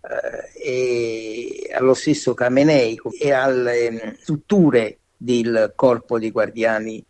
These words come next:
della Rivoluzione. È un intervento che colpisca anche, eh, sistemi di comunicazione iraniane per neutralizzarle, per metterle fuori uso e impedire,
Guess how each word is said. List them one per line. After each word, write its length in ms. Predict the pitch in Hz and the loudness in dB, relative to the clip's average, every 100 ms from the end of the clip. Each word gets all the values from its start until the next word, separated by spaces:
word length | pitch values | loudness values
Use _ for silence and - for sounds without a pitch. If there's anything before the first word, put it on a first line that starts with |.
| _ _ | _ _
della 440 | 127 113 113 107 | -8 -4 -2 0
Rivoluzione. 880 | 104 104 107 107 - 123 104 104 113 - | -2 -6 -8 -10 -4 -2 -2 -4 -6 -6
È 100 | 170 | -6
un 280 | 160 160 156 | -4 -4 -4
intervento 840 | 160 151 147 139 143 151 151 143 | 0 0 0 -2 0 0 0 -2
che 340 | 127 131 127 - _ | 0 0 0 -4 _
colpisca 600 | - 131 160 147 - 123 | -2 -2 -2 -6 -4 -2
anche, 680 | 131 143 143 - 143 135 120 _ _ | 0 2 0 2 4 4 2 _ _
eh, 100 | 117 | -10
sistemi 1080 | - 151 - - 151 147 143 139 135 127 120 | -6 -6 -8 -2 2 4 4 2 2 0 -2
di 160 | 131 123 | -4 -2
comunicazione 1200 | 131 131 135 131 120 - 143 147 139 127 117 - | 0 2 0 0 -2 -2 2 4 6 4 2 -2
iraniane 960 | - 123 120 127 147 147 135 113 110 - _ | -8 0 2 4 6 4 2 0 -4 -6 _
per 160 | 127 | 0
neutralizzarle, 880 | 127 127 127 123 123 151 143 120 110 | 4 4 4 2 0 0 2 2 0
per 140 | 120 117 | 2 2
metterle 560 | 123 123 - 117 120 | 2 0 -2 0 0
fuori 300 | - 131 127 | 2 2 4
uso 440 | 143 156 - 131 - - _ | 6 6 4 2 2 -6 _
e 160 | 123 135 | 4 6
impedire, 840 | 135 - 135 139 147 139 127 | 6 4 2 4 2 4 4